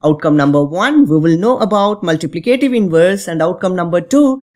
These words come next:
we will determine the multiplicative inverse of a given number under mod n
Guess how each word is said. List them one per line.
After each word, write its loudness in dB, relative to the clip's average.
we 2
will 2
determine 2
the 0
multiplicative 0
inverse 0
of -8
a -2
given -2
number 0
under -2
mod -2
n -2